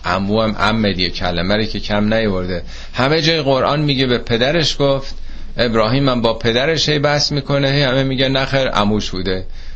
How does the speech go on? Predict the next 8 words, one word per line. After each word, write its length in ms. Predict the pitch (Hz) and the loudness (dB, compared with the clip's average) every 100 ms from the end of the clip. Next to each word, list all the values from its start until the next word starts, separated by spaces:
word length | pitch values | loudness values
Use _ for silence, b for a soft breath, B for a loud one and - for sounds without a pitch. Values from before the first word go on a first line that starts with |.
| B B | B B
حالا 160 | 110 123 | -2 0
چرا 280 | - 151 170 | 0 0 0
می‌گن 260 | 156 156 | 0 2
عموش 300 | 143 151 147 | 2 0 0
بوده؟ 360 | 139 147 147 143 | -2 -2 0 0
برای 260 | 117 98 117 | -2 0 0
اینکه 200 | 127 131 | 0 -2
یک 360 | 131 131 - | 0 -2 -4